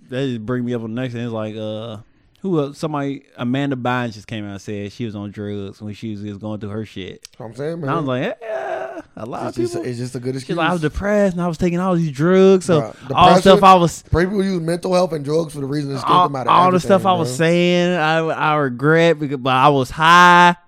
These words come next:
Speaker 1: most of the time."
Speaker 2: It's almost like, it's like, it's really like taking accountability away from yourself.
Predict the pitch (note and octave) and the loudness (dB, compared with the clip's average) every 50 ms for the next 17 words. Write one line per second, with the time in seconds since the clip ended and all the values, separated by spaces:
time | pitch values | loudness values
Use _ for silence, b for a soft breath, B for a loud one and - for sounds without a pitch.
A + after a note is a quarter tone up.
0 | _ _ _ - D3 D#3 E3 E3 E3 D#3 D3+ - F#3+ F3+ F3 F3 F3 F3 F3 F3 | _ _ _ -6 -4 -2 0 0 0 -2 -2 -4 -2 -2 0 0 0 0 0 -2
1 | F3 F3 - F3+ E3+ C#3 F#3 F#3 F#3 F#3 F#3 E3 D3 F3 - G3 F3 D#3+ G3 G#3+ | -2 -2 -2 -2 0 2 2 2 2 2 0 0 -2 -2 -2 -2 -4 -4 -2 -2
2 | G3+ F3 E3 F3 G3+ A3 G#3+ G3 F#3 F#3 F3 D#3+ - - C3+ D#3 D#3+ F3 D#3+ D#3+ | -2 -2 2 2 2 2 2 2 0 0 -2 -4 -6 -8 -6 -6 -6 -6 -6 -6
3 | D3 D#3+ D#3 D3+ C#3+ B2+ A#2+ C3+ D#3 D#3 C#3 A#2+ A2 A2+ A2+ A2 A#2 A2+ A2+ - | -4 -4 -4 -4 -6 -8 -8 -8 -8 -6 -8 -8 -10 -10 -10 -8 -8 -10 -10 -12
4 | A2 A2 G#2+ G#2 - G2+ F2+ D2+ D2+ | -14 -16 -16 -14 -14 -14 -14 -14 -14